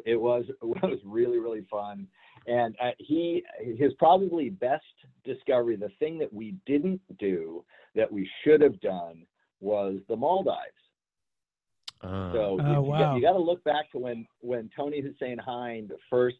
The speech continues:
Speaker 1: kind of broke the fact that the Maldives had waves when he had
Speaker 2: Mm-hmm.
Speaker 1: Pasta Point and Lofushi and all that.
Speaker 3: Right.
Speaker 1: I mean, nobody really knew about it.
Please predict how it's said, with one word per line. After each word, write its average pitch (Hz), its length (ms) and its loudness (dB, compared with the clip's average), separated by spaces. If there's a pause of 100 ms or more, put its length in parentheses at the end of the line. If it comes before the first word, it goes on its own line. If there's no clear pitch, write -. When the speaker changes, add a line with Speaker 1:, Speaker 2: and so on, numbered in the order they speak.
(120)
Speaker 1:
kind 120 140 -2
of 95 140 -4
broke 113 320 4
the 110 100 0
fact 107 380 -2
that 98 140 -12
the 101 80 2
Maldives 98 600 0
had 95 160 0
waves 92 440 -2
when 90 100 -8
he 90 80 -8
had 90 120 -6 (100)
Speaker 2:
Mm-hmm. 90 180 0
Speaker 1:
Pasta 82 140 -6 (100)
Point 90 460 -6
and 90 80 -10
Lofushi 90 580 2
and 87 80 -2
all 85 140 2
that. 82 240 2 (500)
Speaker 3:
Right. 156 160 2
Speaker 1:
I - 20 4
mean, 127 120 4
nobody 170 280 8
really 131 220 4
knew 139 140 2
about 107 220 0
it. - 100 -12